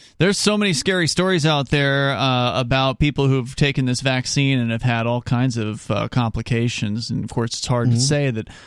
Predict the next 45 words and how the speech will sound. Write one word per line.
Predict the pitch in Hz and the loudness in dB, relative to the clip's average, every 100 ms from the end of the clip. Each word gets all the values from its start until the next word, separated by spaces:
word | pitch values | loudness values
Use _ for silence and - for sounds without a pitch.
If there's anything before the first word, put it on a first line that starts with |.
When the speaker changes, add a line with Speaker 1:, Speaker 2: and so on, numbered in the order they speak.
| - - | -18 -8
Speaker 1:
you | 123 | -4
can't | - 139 | -2 -2
say, | - 156 147 139 131 | 0 0 0 0 -2
uh, | 107 117 117 135 | -2 -4 -4 -6
'cause | 107 139 - | -2 -2 2
correlation | 151 135 131 120 120 | 2 4 2 0 -2
is | 110 | 0
not | 117 113 | -2 -2
necessarily | 117 113 - 233 214 | -4 -2 0 0 0
causation, | 151 135 120 120 117 - 127 | 2 2 2 0 0 0 0
but | 117 113 | 0 0
there | 113 117 | -2 -2
sure | - 131 139 | 0 0 2
is | 151 127 | 0 0
a | |
lot | 110 110 127 139 | -2 -2 0 0
of | 131 | 0
interesting | 143 156 143 156 | 0 -2 0 0
correlations | 143 160 170 170 220 - 127 110 107 | 0 2 2 0 -2 -2 -2 -2 -4
out | 107 104 | -4 -4
there | 107 107 113 | -2 -2 -2
when | 107 | -2
it | - | 0
comes | 123 117 101 | 0 2 2
Speaker 2:
Yeah. | 110 | 2
Speaker 1:
to, | 113 110 110 110 | 0 0 -2 -2
uh, | 110 | -2
young | 104 123 143 | -2 0 0
people | 135 139 123 127 | 0 0 0 -2
being | 117 120 117 113 | 0 0 0 0
unusually | 113 117 135 127 143 147 143 | 0 0 0 0 -2 -2 -2
ill | - 175 147 123 120 113 - - - | -2 0 0 0 -2 -4 -14 -20 -8
after | - 117 - 120 | -2 0 2 0
receiving | 113 113 - 143 117 110 | 2 0 0 0 0 0
and | 120 | 0
or | 131 113 | 0 0
dying | - 127 147 107 120 | 2 2 2 0 -4
of | - | -2
heart | - 143 | 2 2
attacks | 127 110 107 127 - | 2 -2 -4 -4 -4
and, | 104 107 | -2 -2
uh, | 107 104 104 | -2 -2 -2
things | 110 117 110 | -2 -2 -2
like | 107 | -6
that. | 110 101 117 | -4 -4 -6